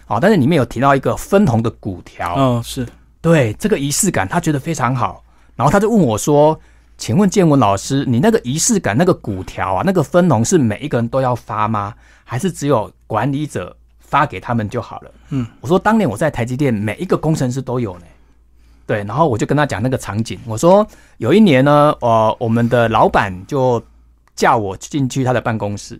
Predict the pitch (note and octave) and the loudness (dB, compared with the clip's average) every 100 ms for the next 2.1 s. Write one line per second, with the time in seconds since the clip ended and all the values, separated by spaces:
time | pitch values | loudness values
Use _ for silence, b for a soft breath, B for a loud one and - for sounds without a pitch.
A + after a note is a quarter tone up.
0 | - D#3 C3 E3 D#3+ C#3+ D#3 C#3 C#3 - | -2 2 2 2 0 -2 0 0 -2 -8
1 | C3 B2+ G2+ - C3 B2 B2+ - F#2+ - | -6 -2 -4 -4 -6 -2 -2 -4 -12 -14
2 | E2+ | -20